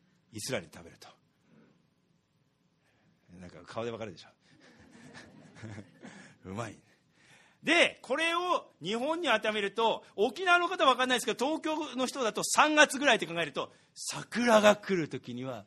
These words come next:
近い。人の子が、ね、あの、人の子が戸口に立ってるのを見るのを知りなさいと。ね、似てるんです。こっちは何月ですか？一月？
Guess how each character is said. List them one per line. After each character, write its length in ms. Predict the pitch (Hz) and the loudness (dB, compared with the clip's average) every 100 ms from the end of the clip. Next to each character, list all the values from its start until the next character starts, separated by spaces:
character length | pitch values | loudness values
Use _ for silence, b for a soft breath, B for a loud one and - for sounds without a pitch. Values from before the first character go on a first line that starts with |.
| _ | _
近 280 | - - 123 | -14 -12 -12
い。 20 | |
人 280 | - 127 143 | -10 -6 -4
の 100 | 143 | -4
子 100 | 147 | -2
が、 140 | 113 98 _ _ b b b b b b _ | -4 -4 _ _ b b b b b b _
ね、 120 | 110 - _ - | -18 -18 _ -14
あ 80 | |
の、 100 | 107 | -12
人 200 | 92 - | -10 -6
の 180 | 127 127 | -4 -6
子 220 | - 135 | -6 -6
が 160 | 110 98 98 | -4 -6 -8
戸 120 | - 120 | -8 -6
口 140 | 117 | -6
に 60 | 113 | -4
立 120 | 127 | -6
っ 40 | |
て 100 | 120 | -6
る 80 | 104 | -10
の 80 | 95 | -8
を 20 | |
見 80 | 95 | -10
る 60 | 95 | -10
の 120 | 82 | -12
を 100 | 80 b b - | -14 b b -12
知 180 | - 117 | -10 -8
り 60 | |
な 100 | 107 | -10
さ 100 | 101 | -14
い 60 | 85 | -20
と。 100 | _ 143 | _ -20
ね、 160 | 160 | -18
似 140 | 131 131 | -16 -16
て 80 | |
る 60 | 120 | -18
ん 20 | |
で 60 | 90 | -20
す。 40 | _ _ _ _ _ | _ _ _ _ _
こ 60 | 190 | -20
っ 40 | |
ち 60 | 220 | -20
は 60 | 120 | -20
何 180 | 127 123 | -20 -20
月 100 | 98 | -20
で 80 | _ | _
す 80 | |
か？ 80 | _ 139 | _ _
一 120 | |
月？ 100 | 156 | -20